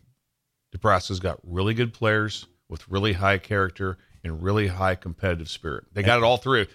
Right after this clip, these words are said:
It's not just talent. It's not, it's not, because you can't win with just a bunch of competitive, uh, ladies. That, like, like, no, they won because they have big bodies.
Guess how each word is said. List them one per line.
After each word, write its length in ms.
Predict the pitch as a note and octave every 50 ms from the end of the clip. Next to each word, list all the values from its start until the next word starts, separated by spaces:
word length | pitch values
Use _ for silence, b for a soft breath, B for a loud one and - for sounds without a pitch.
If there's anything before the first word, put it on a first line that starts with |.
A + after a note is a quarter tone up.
| b b
It's 120 | - - A#2+
not 180 | B2 C3 C#3
just 180 | C#3 C#3+ C3 -
talent. 360 | D#3 C#3+ C#3 C#3 C#3+ C#3+ - _ _ _ _ _ _ _
It's 80 | _
not, 140 | A#2 A#2 -
it's 100 | A#2 -
not, 200 | C3 A#2 A#2 - b b b b
because 280 | - - F3 D#3 C3 D3+
you 80 | G3+ F#3+
can't 320 | - - A3 G#3 E3 C3+ C3+
win 180 | C#3+ D3+ C#3+
with 100 | B2+ A2
just 160 | G#2 G#2 -
a 40 | G#2+
bunch 240 | F#2 A2 A2+ G#2 -
of 80 | G2+ -
competitive, 540 | G#2 F#2 - G#2+ G#2+ G2+ F#2+ F#2 F2+ E2 - _ _ _
uh, 300 | - G2 F2+ F2 E2+ D#2+ - - _ G#2+
ladies. 440 | G2+ F#2 E2+ D#2+ D2+ D2+ - - _ _ _ _ _ _ _ _
That, 160 | B2 A#2 F#2 D2 G#2 G2+ - - B2 A#2
like, 180 | - A#2+ A2 D2+
like, 120 | A2 G#2 - -
no, 100 | D#3 C#3+
they 100 | A#2+ A#2
won 260 | A#2 A#2 C#3 D3 D3
because 260 | C3 A2+ - A2 G2
they 100 | F#2+ G2
have 260 | F#2 G2+ G2 F2 D#2+ -
big 200 | A#2 C#3 C3 -
bodies. 520 | G2 F2+ E2+ E2+ E2+ F#2 G2+ - -